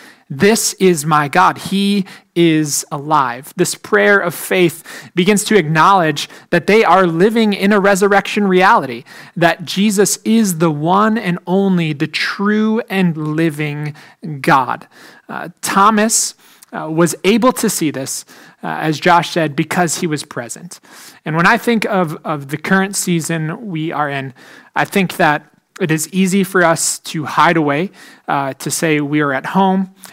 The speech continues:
Uh, it's, it's really hard to engage, to interact with God on a, on a daily basis.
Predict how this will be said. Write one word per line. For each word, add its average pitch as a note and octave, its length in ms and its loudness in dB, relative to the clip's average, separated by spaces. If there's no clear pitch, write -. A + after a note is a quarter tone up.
Uh, C#3 220 -4
it's, - 300 -10
it's - 180 -14
really D#3+ 240 -2
hard E3+ 480 2
to D3+ 420 -2
engage, D3+ 640 -2
to D#3+ 100 -10
interact D3+ 500 0
with E3 120 -8
God D#3 400 4
on C#3+ 160 0
a, C#3 60 -6
on C#3+ 220 -4
a B2+ 80 -8
daily D3+ 380 0
basis. D3+ 640 -6